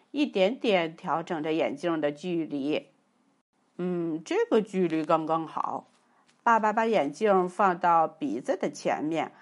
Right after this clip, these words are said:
刚好可以清清楚楚看到报纸上的字啦。可这也不是个办法呀，总不能举着眼镜看报纸吧？儿子想了一下，对爸爸说：“我知道怎么才能让眼镜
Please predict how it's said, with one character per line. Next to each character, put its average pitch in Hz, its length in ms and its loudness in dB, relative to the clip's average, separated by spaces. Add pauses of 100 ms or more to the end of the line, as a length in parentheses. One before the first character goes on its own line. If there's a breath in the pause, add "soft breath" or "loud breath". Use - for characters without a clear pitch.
(180 loud breath)
刚 185 260 4
好 160 220 4
可 160 220 -2
以 156 120 0
清 196 360 -4
清 190 200 -2
楚 170 200 -4
楚 156 280 -2
看 175 240 0
到 160 120 0
报 160 280 2
纸 135 200 -10
上 147 200 -6
的 143 140 -2
字 156 340 -4
啦。 131 240 -2 (540 soft breath)
可 208 140 0
这 233 180 2
也 214 100 4
不 190 180 -2
是 214 120 -6
个 226 120 -4
办 254 360 4
法 202 220 2
呀， 185 300 2 (260 loud breath)
总 175 340 6
不 214 120 0
能 196 340 2
举 185 280 -6
着 196 120 -2
眼 277 260 2
镜 165 200 0
看 165 220 0
报 160 220 4
纸 151 320 -8
吧？ 120 240 -4 (600)
儿 135 260 -4
子 220 160 0
想 - 300 -4
了 - 120 0
一 190 140 -2
下， 143 300 -4 (180)
对 156 100 -2
爸 143 240 -2
爸 143 140 -2
说 160 420 -2 (440)
：“我 208 140 2
知 269 220 -2
道 247 260 6
怎 240 200 0
么 233 140 4
才 285 180 -2
能 226 140 0
让 214 160 0
眼 175 200 0
镜 190 300 0